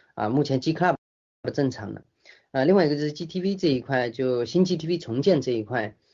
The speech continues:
啊，追加投资啊，或者说有一些借款呢，也是目前也是正常的操作的。啊，根据我们之前的文文贤在直播里面公告的这个，到五月十六号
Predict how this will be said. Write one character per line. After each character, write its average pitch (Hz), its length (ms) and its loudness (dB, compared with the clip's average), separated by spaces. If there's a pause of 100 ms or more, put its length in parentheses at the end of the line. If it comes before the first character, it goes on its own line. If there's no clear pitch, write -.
(180)
啊， 120 120 -2
追 147 200 4
加 151 160 4
投 123 240 -6
资 139 180 -8
啊， 139 180 -2
或 131 140 -6
者 123 140 -10
说 127 160 -2
有 104 100 0
一 104 40 -4
些 120 440 0
借 151 220 4
款 107 180 -4
呢， 107 160 -4
也 107 140 -4
是 147 100 -2
目 170 140 4
前 113 180 -2
也 101 60 0
是 123 140 -6
正 143 140 0
常 113 200 -2
的 117 160 0
操 131 180 -2
作 131 180 2
的。 101 140 -6 (400)
啊， 113 100 -4
根 143 140 4
据 151 80 6
我 113 220 4
们 127 480 2
之 156 240 -4
前 120 280 -2
的 117 300 0 (380)
文 117 100 0
文 139 100 6
贤 127 140 2
在 117 100 0
直 117 120 -6
播 135 160 0
里 120 80 2
面 107 240 0
公 123 160 0
告 127 160 6
的 104 140 0
这 104 180 -6
个， 104 240 0 (500)
到 120 240 2
五 117 140 -4
月 139 80 4
十 - 160 -4
六 156 160 4
号 - 320 -12